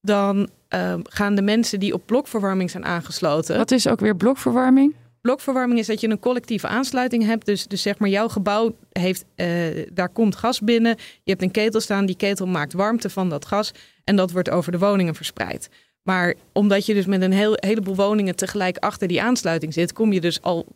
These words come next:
Speaker 1: heel snel boven die duizend kuub gas uit. En dan zou je dus in een hoger tarief vallen en dan ga je dus veel meer betalen. En dat is gewoon niet eerlijk.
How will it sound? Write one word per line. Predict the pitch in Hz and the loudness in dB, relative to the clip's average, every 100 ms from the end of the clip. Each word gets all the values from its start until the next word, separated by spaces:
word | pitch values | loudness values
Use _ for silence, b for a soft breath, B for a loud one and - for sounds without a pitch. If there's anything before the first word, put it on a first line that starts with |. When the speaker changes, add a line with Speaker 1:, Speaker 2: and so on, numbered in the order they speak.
| _ _ _ - | _ _ _ -8
Speaker 1:
heel | 156 247 233 | 0 2 2
snel | 185 175 | 0 0
boven | 180 190 196 190 | 2 2 2 0
die | 175 180 - | 0 -2 -4
duizend | - 175 190 185 180 | -2 0 0 -2 -4
kuub | 208 190 | -4 -2
gas | - 202 - | 0 -2 -2
uit. | - 151 - b b b b | -8 -12 -14 b b b b
En | 220 | 0
dan | 196 | 2
zou | 180 | 2
je | 175 | 2
dus | 170 156 | 0 2
in | 175 | 2
een | 175 | 2
hoger | 214 220 170 | 2 0 -4
tarief | 165 214 254 | 0 0 0
vallen | - 220 220 | 0 0 2
en | 254 | 2
dan | 254 | 0
ga | - | -4
je | 160 | -6
dus | 160 | -4
veel | 170 160 | -4 -4
meer | 160 | -4
betalen. | 165 240 147 139 | -2 -2 -2 -2
En | 160 | -2
dat | 170 | -2
is | |
gewoon | - 165 | -2 0
niet | 170 - | 0 0
eerlijk. | 214 143 - - | -2 -2 -6 -16